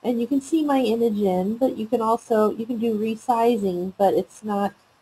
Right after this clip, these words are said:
it's gonna take away part of the picture here. So putting the image in this way does take up, um, a majority of the screen here.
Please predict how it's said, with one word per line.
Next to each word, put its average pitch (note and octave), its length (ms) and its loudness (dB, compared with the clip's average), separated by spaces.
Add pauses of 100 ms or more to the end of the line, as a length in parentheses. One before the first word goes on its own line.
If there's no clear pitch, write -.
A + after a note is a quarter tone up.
it's G3+ 180 -14
gonna F#3+ 280 -14
take G3+ 200 -10
away F#3+ 280 0
part F#3 280 -10
of E3+ 40 -12
the E3+ 80 -10
picture E3+ 380 -14
here. D#3 140 -14 (720)
So G3 300 -2 (260)
putting D4+ 360 0
the B3 80 0
image A3+ 220 -2
in G3+ 120 2
this F#3+ 240 -2
way F3+ 320 0 (160)
does F#3+ 260 2
take G3+ 240 -4
up, F#3+ 140 -4 (320)
um, E3 380 -14 (420)
a G3 40 -10
majority F3 440 -4
of E3 120 -6
the D#3+ 60 -18
screen E3+ 440 -10
here. D#3 180 -12